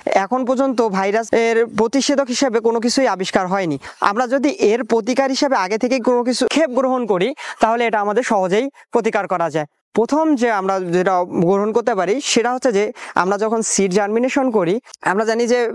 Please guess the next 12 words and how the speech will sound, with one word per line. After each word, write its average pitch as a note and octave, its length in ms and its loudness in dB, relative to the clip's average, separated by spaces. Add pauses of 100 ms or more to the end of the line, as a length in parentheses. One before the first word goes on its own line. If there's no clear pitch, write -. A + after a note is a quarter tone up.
(320)
ভাইরাস A3 440 0
মাঝে A3 200 0
মাঝে A3+ 160 0
সিডের A#3+ 300 0
মাধ্যমেও A3+ 440 0
আসে। F#3 280 -2 (260)
তো A3 60 4 (120)
এই B3 180 2
সিডটাকে C4+ 420 0
যদি C4+ 120 0
আমরা B3+ 280 0
শোধন B3 360 0